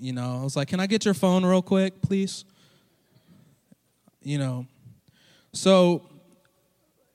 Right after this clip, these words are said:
you know, back in sixth grade, there was, and granted, I already warned her, so don't get on me,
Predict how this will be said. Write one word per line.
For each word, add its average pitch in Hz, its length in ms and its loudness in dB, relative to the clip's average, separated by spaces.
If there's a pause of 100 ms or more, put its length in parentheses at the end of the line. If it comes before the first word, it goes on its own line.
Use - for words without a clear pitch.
(640)
you 165 160 -4
know, 147 340 -2 (1900)
back 208 360 0
in 220 100 2
sixth 202 340 0
grade, 175 360 4
there 175 140 4
was, 185 540 2 (680)
and 160 140 -4
granted, 175 400 2 (840)
I 156 200 0
already 170 220 4
warned 165 340 0
her, 160 200 2
so 147 240 -2
don't 147 220 -4
get 160 120 -2
on 147 160 -2
me, 143 160 -6